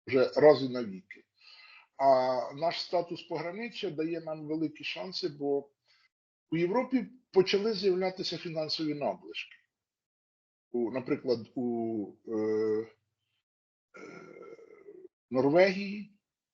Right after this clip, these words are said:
є дуже серйозні ресурси. От Норвегія од-, о-, одним от таким цим жестом, е, збільшила допомогу Україні з трьох мільярдів до восьми.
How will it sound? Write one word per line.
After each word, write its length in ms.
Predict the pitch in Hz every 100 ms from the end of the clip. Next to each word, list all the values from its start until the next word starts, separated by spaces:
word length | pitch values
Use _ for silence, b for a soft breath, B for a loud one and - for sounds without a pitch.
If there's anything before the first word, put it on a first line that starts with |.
| -
є 380 | 127 135 165 185
дуже 280 | 147 151 135
серйозні 500 | 131 120 135 156 127
ресурси. 420 | 120 - - 123
От 100 | 147
Норвегія 520 | 175 175 220 190 170
од-, 160 | 135 135
о-, 160 | 147 147
одним 420 | 156 160 190 156
от 140 | 139
таким 360 | 151 - 127 123
цим 380 | - 117 110 110 113
жестом, 500 | 113 214 214 - 123 120 b b b b _ -
е, 360 | 117 117 117 110 110 - -
збільшила 540 | 113 123 190 160 156 151
допомогу 500 | 147 165 170 156 156
Україні 400 | 165 208 196 143
з 100 | -
трьох 240 | 190 180
мільярдів 540 | 143 131 117 - 120 135
до 100 | 165
восьми. 380 | 127 - -